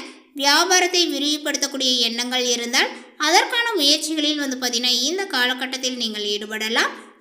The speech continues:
அதேபோல் குடும்பத்தை நிர்வகிக்கக்கூடிய பெண்களுக்கு குடும்ப சூழ்நிலையானது மகிழ்ச்சி தருவதாகவே வந்து இருக்குங்க. கணவரிடம் எதிர்பார்த்த காரியங்களானது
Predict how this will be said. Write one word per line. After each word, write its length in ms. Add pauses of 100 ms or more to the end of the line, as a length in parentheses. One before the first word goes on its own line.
அதேபோல் 360 (140)
குடும்பத்தை 480
நிர்வகிக்கக்கூடிய 760 (100)
பெண்களுக்கு 500 (400)
குடும்ப 240 (140)
சூழ்நிலையானது 720 (160)
மகிழ்ச்சி 420
தருவதாகவே 600
வந்து 240
இருக்குங்க. 400 (480)
கணவரிடம் 760
எதிர்பார்த்த 460 (140)
காரியங்களானது 760